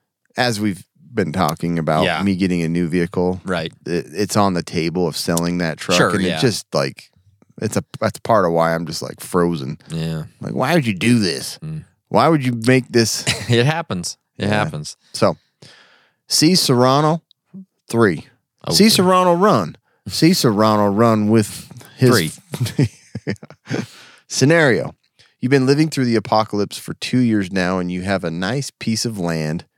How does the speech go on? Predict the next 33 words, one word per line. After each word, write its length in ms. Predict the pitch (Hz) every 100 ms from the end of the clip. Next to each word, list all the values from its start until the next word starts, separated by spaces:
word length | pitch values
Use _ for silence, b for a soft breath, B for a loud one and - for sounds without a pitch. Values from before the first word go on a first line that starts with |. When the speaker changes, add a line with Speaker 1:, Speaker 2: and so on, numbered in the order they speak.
| -
Speaker 1:
Nice 300 | 135 151 -
piece 300 | - 101 -
of 60 |
land. 220 | 76 65 -
Speaker 2:
That's 200 | 107 80
a 80 |
nice 420 | 78 78 73 78 -
piece 180 | - 104
Speaker 1:
With 120 | 104
Speaker 2:
of 60 |
land. 120 | 113 127
Speaker 1:
everything 360 | 131 143 151
you 180 | 131 127
would, 220 | 117 107
you 280 | 104 101 110
could 200 | - 101
want. 360 | 85 85 67 - b b b b
One 220 | 135 170
day, 120 | 127
your 120 | 104
family 380 | 92 113 113 110
member, 320 | 98 101 104
group 320 | 92 95 110
member, 500 | 92 82 82 85 90 - _ _ -
um, 280 | 98 92 87
is 180 | 85 -
taken 500 | - 120 123 127 117
by 220 | 90 90
a 100 | 90
group 300 | 85 90 95
of 160 | 78 78
raiders. 560 | 85 92 90 65 - - -
Speaker 2:
Ah. 340 | 107 98 78